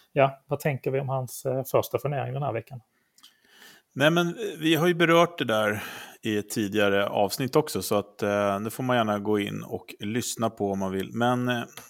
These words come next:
Speaker 2: det hänger väl ihop lite grann med, eh, med det här som den här listan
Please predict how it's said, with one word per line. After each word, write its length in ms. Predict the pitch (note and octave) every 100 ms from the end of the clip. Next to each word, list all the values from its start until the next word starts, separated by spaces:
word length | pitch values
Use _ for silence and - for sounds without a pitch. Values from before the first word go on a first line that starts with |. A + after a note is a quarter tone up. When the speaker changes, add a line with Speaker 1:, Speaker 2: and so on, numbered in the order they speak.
| _ B2
Speaker 2:
det 120 | B2+
hänger 240 | D#3+ E3
väl 140 | D#3+ E3
ihop 300 | F#3 F#3 F3+
lite 180 | E3+
grann 460 | B2+ A2 G#2 G2+ G#2+ - -
med, 440 | G#2+ G#2 G2 F#2+
eh, 240 | G2 F#2+ F#2 F#2+ _ _ _ _ _ _ _
med 100 | A2
det 80 | G#2+
här 180 | G#2+ G#2
som 180 | - G#2
den 120 | G2+
här 100 | G2+
listan 600 | A2 - - D#3+ D3+